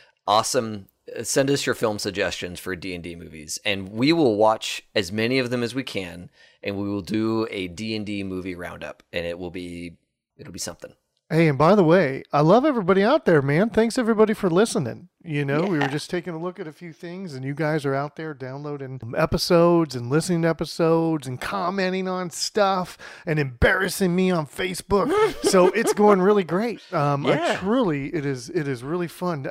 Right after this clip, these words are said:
Speaker 2: You know, I think if you go back to some of the early episodes, we just do this 'cause we kinda love getting together and farting around and
Speaker 1: Mm-hmm,
Speaker 2: recording
Speaker 1: mm-hmm, mm-hmm.
Speaker 2: stuff. And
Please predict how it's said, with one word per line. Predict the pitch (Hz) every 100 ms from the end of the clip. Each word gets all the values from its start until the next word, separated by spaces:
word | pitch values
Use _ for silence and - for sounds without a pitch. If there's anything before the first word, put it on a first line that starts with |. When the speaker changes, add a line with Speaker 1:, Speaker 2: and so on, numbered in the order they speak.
| 143
Speaker 2:
You | 139
know, | 131 127 - - - -
I | 147
think | 131 180 170 -
if | 143
you | 135
go | 127 139
back | 143 139
to | 139
some | 131 143
of | 131
the | 131
early | 131 131
episodes, | 170 165 127 120 117
we | 151
just | 190 208 - -
do | 135
this | 127 120
'cause | - 117 110 123
we | 139 120
kinda | 143 127
love | 117 120 117 110 -
getting | 135 123
together | 120 117 120 147
and | 127 104 -
farting | - 127 127
around | 117 117 147 160
and | 120 107 - - 123
Speaker 1:
Mm-hmm, | 104 113 117
Speaker 2:
recording | 117 - 123 123 131
Speaker 1:
mm-hmm, | - -
mm-hmm. | 196
Speaker 2:
stuff. | 247
And | 135 110